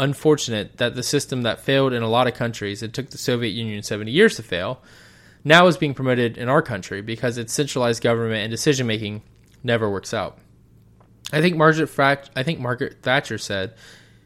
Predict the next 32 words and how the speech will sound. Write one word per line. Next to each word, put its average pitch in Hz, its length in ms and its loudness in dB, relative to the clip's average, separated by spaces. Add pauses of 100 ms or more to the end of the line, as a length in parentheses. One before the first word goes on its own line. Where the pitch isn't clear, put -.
(120)
"Until 123 260 0
you 143 100 4
run 139 120 2
out 127 140 4
of 117 60 0
money, 110 260 0
it 90 100 -4
works," 110 340 -6
right? 113 280 -2
Because 147 280 -2
you 180 80 2
do. 214 200 -2 (300)
And 131 120 -2
you 135 100 -2
see 147 180 0
what's 127 280 0
happening 123 320 0
in 113 100 -4
countries 131 420 -4
like 107 140 -6
Venezuela. 107 580 -2 (420)
You 127 120 -2
know, 120 100 2
you 120 180 0
can 131 140 -6
see 170 240 0
what's 110 600 -2
happening 117 340 0
in 113 40 -6
countries 117 320 -8
like 131 120 -4
Cuba. 196 360 -2